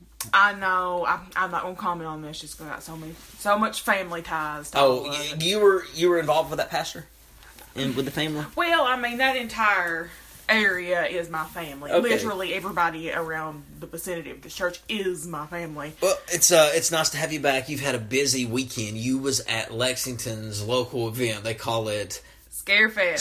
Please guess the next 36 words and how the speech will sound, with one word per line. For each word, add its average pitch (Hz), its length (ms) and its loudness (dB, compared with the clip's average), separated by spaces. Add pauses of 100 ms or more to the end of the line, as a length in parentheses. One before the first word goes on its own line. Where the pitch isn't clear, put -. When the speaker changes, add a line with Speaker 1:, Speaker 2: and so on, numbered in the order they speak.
Speaker 2:
Scarefest. 127 640 4
Tell 175 140 6
us 160 120 2
about 123 240 0
it. 120 100 0
And 135 140 2
you 180 120 0
met 190 200 4
some 170 160 0
interesting 190 380 2
people. 214 400 -2
Tell 233 140 12
Speaker 1:
I 269 40 8
Speaker 2:
us 269 60 6
Speaker 1:
met 254 160 8
Speaker 2:
about 233 160 8
Speaker 1:
a - 20 0
Speaker 2:
it. 226 40 0
Speaker 1:
lot 214 220 8
of 214 80 -2
interesting 214 400 -6
people. 175 400 -4
Speaker 2:
I - 180 4
gotta 135 200 4
Speaker 1:
Um, 113 60 -6
Speaker 2:
just 117 160 0
say, 107 200 0
you 120 140 -6
met 123 160 -4
Freddie 123 380 -2
Krueger. 110 420 -8 (400)
Speaker 1:
Yes. 180 520 -2
Speaker 2:
Oh 196 160 8
my 151 200 2
gosh. 139 600 2
Speaker 1:
Um, 170 540 2